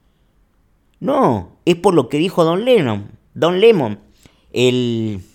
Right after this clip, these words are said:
conductor de la C N N, es por lo que están mostrando todas y cada una, sin excepción, las encuestas. La encuesta de C N N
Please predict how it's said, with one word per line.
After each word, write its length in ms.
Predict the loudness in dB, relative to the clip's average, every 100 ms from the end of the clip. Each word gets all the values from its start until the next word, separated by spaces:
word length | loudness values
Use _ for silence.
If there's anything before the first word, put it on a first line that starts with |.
| _ _ _ _ _ -20 -20 -4
conductor 600 | 0 0 -2 -4 2 2
de 140 | 4 0
la 80 |
C 300 | -2 -6 -2
N 180 | 0 0
N, 240 | -4 -8 _ _ _ _ _
es 140 | -2 0
por 200 | 0 2
lo 140 | 0
que 80 | -2
están 280 | -4 -4 -4
mostrando 800 | -6 -6 -4 -4 -4 -6 -8 _
todas 500 | 2 2 2 0 -6 _ -12
y 100 | -12 -2
cada 280 | 4 4 4
una, 380 | 2 0 -2 -6 -14 _ _ _
sin 380 | -12 -8 -4 -4
excepción, 760 | -4 -6 -6 -2 0 -2 -10 _ _ _
las 240 | -10 -8
encuestas. 800 | -8 -6 -2 -2 -4 -14 -14 -20 _ _ _ -8
La 140 | -4
encuesta 640 | -4 -2 0 0 0 -2
de 100 | 0
C 360 | -2 -8 -4 -2
N 180 | -2
N 120 | -4